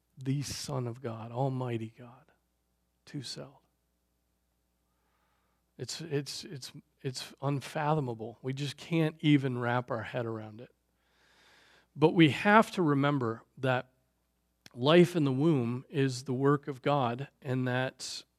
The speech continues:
any conception in the womb being the work of God, and that personhood that resides in that being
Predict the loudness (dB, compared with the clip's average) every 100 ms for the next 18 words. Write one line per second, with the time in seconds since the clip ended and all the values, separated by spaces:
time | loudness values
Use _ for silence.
0 | -2 4 6 6 4 -8 _ -6 -6 -4
1 | 2 2 2 -6 -6 -6 -8 -6 0 0
2 | 2 2 2 0 -4 -12 _ _ _ _
3 | -20 4 10 12 10 8 4 2 0 -6
4 | -4 -2 0 0 -4 -8 _ _ _ -2
5 | 0 0 -2 -8 -14 _ _ _ _ _
6 | _ 0 0 0 -2 8 8 8 2 2
7 | 2 2 0 0 -4 2 8 10 10 8
8 | -2 -10 _ 6 8 10 6 2 0 2
9 | 2 -2 2 4 4 2 -4